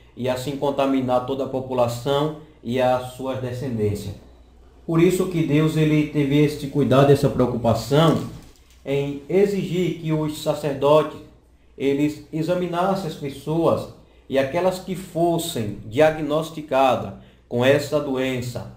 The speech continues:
ou outro tipo de doença que fosse contagiosa, tinha que ficar fora do arraial,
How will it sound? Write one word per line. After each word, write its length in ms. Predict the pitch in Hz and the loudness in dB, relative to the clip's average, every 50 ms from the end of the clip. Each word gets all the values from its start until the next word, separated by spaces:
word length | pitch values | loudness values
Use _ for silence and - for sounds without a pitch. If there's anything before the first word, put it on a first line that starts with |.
| - | -12
ou 100 | - 127 | -6 -4
outro 560 | 127 131 151 170 185 196 196 190 190 151 147 143 | -2 2 4 6 8 8 8 8 4 0 -4 -4
tipo 280 | 165 156 156 147 143 | -4 -4 -2 -2 -4
de 120 | 135 151 147 | -2 -2 -2
doença 720 | 143 147 139 135 139 139 143 139 - - 139 135 135 - - - - _ _ _ _ | 0 2 2 4 4 2 0 -2 -2 -4 -4 -4 -4 -8 -14 -20 -20 _ _ _ _
que 120 | - 135 120 | -6 -6 -6
fosse 520 | - - - 135 135 139 139 - 139 127 | -6 -4 0 2 4 4 4 2 -2 -8
contagiosa, 1000 | - - 156 165 165 165 160 147 139 127 123 131 131 123 127 139 135 131 143 135 | -6 -2 0 0 0 2 2 2 2 0 0 -2 -2 0 2 2 2 2 0 -4
tinha 300 | - - 147 147 147 139 | -6 -6 -6 -6 -6 -6
que 100 | - - | -6 -10
ficar 320 | - 143 135 - 127 123 | -12 -12 -8 -2 -4 -4
fora 320 | 120 - - 135 127 123 120 | -4 -2 -4 -2 -2 -2 -2
do 120 | 120 120 | -2 -2
arraial, 680 | 117 113 117 113 113 120 123 135 143 143 - - - | -2 0 0 -2 0 2 2 2 2 0 -2 -8 -14